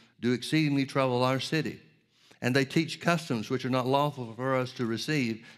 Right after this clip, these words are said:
neither to observe, being Romans." And the multitude rose up together against them, and the magistrates rent off their clothes and commanded to beat them.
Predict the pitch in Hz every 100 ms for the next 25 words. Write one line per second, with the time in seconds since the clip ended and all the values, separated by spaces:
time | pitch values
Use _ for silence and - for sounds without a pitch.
0 | - 135 143 131 139 113 104 160 143 123
1 | 131 127 139 143 123 85 85 - _ _
2 | _ _ _ _ - 135 131 143 156 123
3 | 143 131 147 143 147 - 127 143 143 135
4 | 127 147 156 - 135 131 123 123 135 127
5 | 120 139 127 131 131 131 131 131 120 135
6 | 135 131 117 107 113 120 123 110 107 131
7 | 131 98 87